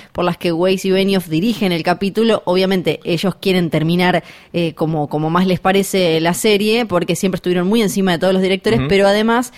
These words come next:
Speaker 1: porque esto ayuda a que se filtren menos cosas. Otra cosa que <laughs> cuentan en la nota es que en Irlanda del Norte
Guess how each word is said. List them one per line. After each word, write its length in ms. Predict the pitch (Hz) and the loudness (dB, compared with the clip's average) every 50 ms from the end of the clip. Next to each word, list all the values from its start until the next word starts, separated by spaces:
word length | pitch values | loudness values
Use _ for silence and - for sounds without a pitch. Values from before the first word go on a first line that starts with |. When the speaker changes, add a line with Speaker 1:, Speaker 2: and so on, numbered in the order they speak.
| - - | -20 -10
Speaker 1:
porque 240 | - 175 165 - 185 | -6 -6 -4 -2 -4
esto 200 | 175 - - 202 | -4 -2 -2 -2
ayuda 420 | 185 170 - 190 190 202 196 190 - | -2 0 0 0 2 2 2 0 0
a 100 | - 156 | -4 -6
que 120 | - 165 | -4 -4
se 100 | 147 160 | -6 -6
filtren 400 | - - 190 185 170 202 175 165 | -4 -4 -4 -4 -2 -2 -2 -2
menos 260 | 170 180 180 175 170 - | 0 0 0 0 0 0
cosas. 400 | 202 208 185 - 156 151 - - - - - - | 0 0 0 -2 -4 -8 -8 -12 -20 -20 -12 -4
Otra 300 | - 247 269 226 240 220 | -2 0 0 2 0 0
cosa 240 | 185 214 208 226 214 | 0 0 0 0 0
que 240 | 208 170 170 165 151 | 0 0 0 0 0
<laughs> 20 | |
cuentan 340 | - 240 226 220 208 220 208 | 0 0 2 2 2 2 0
en 100 | 190 190 | 2 2
la 100 | 180 170 | 0 0
nota 380 | 180 190 233 240 262 240 214 - - - - - - | 0 0 -2 0 0 0 -2 -2 -6 -14 -16 -8 -4
es 140 | - 214 | -4 -4
que 240 | - - 214 208 - - | -2 0 -2 0 0 0
en 140 | 180 175 | -2 0
Irlanda 420 | 185 180 180 202 214 226 226 226 226 | 0 0 0 0 0 2 2 2 2
del 200 | 208 208 220 240 | 2 2 2 2
Norte 480 | 262 254 233 226 - 240 247 269 277 | 2 2 0 0 0 0 0 0 -2